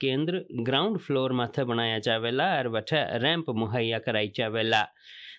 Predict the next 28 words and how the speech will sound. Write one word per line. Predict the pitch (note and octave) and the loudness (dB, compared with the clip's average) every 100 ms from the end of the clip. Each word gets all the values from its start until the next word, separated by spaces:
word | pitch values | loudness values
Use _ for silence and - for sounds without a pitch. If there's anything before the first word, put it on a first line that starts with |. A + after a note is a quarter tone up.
| - | 0
दिव्यांग | E3 F3 F#3 G3 A#3+ | 4 4 2 2 2
और | F#3 D#3 | 2 2
बुजुर्गा | C3+ B2 C#3+ C3+ F#3 | 2 2 2 2 2
ने | F#3+ C3+ | 2 2
वोट | B2 F#3 F#3 | 2 0 0
देवन | B2+ B2 C3 | 0 0 0
रा | A#2+ | 0
काम | A2 B2+ D#3 C3 | 0 0 2 2
में | A2+ A2+ | 0 0
प्राथमिकता | B2+ A2+ - A#2+ A2+ A2+ | 0 0 0 -2 0 -2
दी | G#2 G#2+ | 0 -2
जावेला। | A#2 G#2+ A2 A2 A2+ - - - - - | 0 2 2 4 4 2 -6 -20 -14 -4
दृष्टिहीन | E3+ F#3+ F#3 A#3+ F#3 G#3+ A3 | 0 0 0 2 4 2 2
मतदाताओं | E3 D3 C#3+ C3+ C3+ C#3 C3+ | 0 0 0 0 0 0 0
सारू | C3+ C3+ B2+ D3 | 0 0 0 0
ब्रेल | A#2+ C3 G3 | 0 2 2
लिपि | F3 B2+ C3+ | 2 0 2
वाली | B2+ A#2+ A#2+ | 2 2 2
सूचना | A2+ C3+ A#2+ B2 A2+ | 0 -2 0 0 0
पर्चियां | - A#2 G2+ A#2+ A2 | 0 -2 0 0 2
जारी | A#2+ G#2+ A2 | 2 2 0
करी | A#2+ A#2 A2 | 0 0 2
जावेला | B2 A#2+ B2 C3 E3+ - - - | 2 2 2 4 2 -2 -6 2
और | C3+ - | 4 4
मतदान | C#3+ D3 E3 E3 F3+ G3+ | 0 0 2 2 2 2
केंद्र | D3 B2+ B2 B2 | 2 2 2 2
माथे | B2 C3 F3 C3+ G2+ - - - | 2 2 2 2 2 -8 -14 -4
ब्रेल | C3+ D#3+ F#3 G#3+ | 0 2 4 2